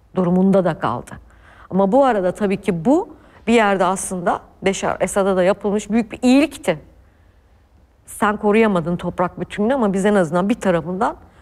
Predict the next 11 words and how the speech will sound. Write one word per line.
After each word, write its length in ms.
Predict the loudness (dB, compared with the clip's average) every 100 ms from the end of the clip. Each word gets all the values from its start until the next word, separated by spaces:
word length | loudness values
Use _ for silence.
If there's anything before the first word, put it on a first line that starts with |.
| -6 2
oradayız 500 | 2 4 0 -2 -4
ve 80 |
koruyoruz 640 | -4 0 2 4 2 -2 -12 -6
anlamına 460 | -4 -2 -2 -4 -4
da 60 |
geliyordu. 480 | -2 0 2 0 -2 -12 -18 -20 -6
Ama 140 | -2 0
Esad 340 | -2 -2 -2 -4 -6
bütün 360 | -6 -4 0 2
bunlara 440 | 2 4 2 2
rağmen 360 | 0 -4 -6